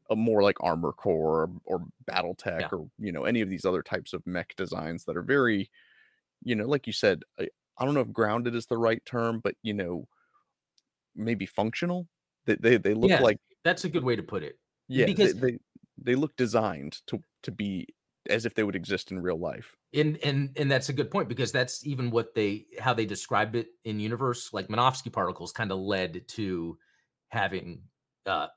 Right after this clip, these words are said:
Speaker 2: this kinda suit design too.
Speaker 1: Yeah.
Speaker 2: And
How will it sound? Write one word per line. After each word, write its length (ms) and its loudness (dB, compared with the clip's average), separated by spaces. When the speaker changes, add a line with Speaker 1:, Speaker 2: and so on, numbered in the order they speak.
Speaker 2:
this 180 -8
kinda 220 -2
suit 380 -6
design 640 -12
too. 260 -2
Speaker 1:
Yeah. 140 -12
Speaker 2:
And 260 -6